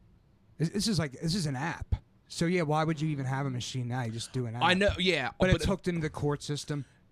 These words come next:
Speaker 2: Yeah, there, there
Speaker 1: Okay.
Speaker 2: was machines though at one point. I'm telling you.
Speaker 1: Okay.
Speaker 2: I, I, I, <laughs> I wouldn't just make that up.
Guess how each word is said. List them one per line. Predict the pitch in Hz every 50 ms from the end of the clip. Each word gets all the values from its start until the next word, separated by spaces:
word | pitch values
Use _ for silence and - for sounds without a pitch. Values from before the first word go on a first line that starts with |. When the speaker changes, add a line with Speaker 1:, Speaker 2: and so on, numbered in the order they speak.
| _ -
Speaker 2:
Yeah, | 135 156 170 156 135 123
there, | 120 123 160 175 160
there | 147 180 180
Speaker 1:
Okay. | 180 165 175
Speaker 2:
was | 180 175 156 131
machines | 139 147 135 - - 151 143 127 117 110 104
though | 113 104 95 90 92 - - - -
at | 117 117 104
one | 113 107 104 101
point. | - 110 107
I'm | 104 101
telling | - 131 123 107 98 95
you. | 87 90 98 - - - - - - - - - - - - - - - - - - - - 123
Speaker 1:
Okay. | 123 123 - 110 98 95 110 - - - - _ - _ - -
Speaker 2:
I, | 147
I, | 160 156 170 170 151 - - _ - - _ _ - 123 117 - - -
I, | 123 139
<laughs> | 139 - - - - - - - - - - - - - -
I |
wouldn't | 160 196 202 165
just | 160 160 - 127
make | 127 135 135 -
that | 120 110 101 104
up. | 104 110 104 -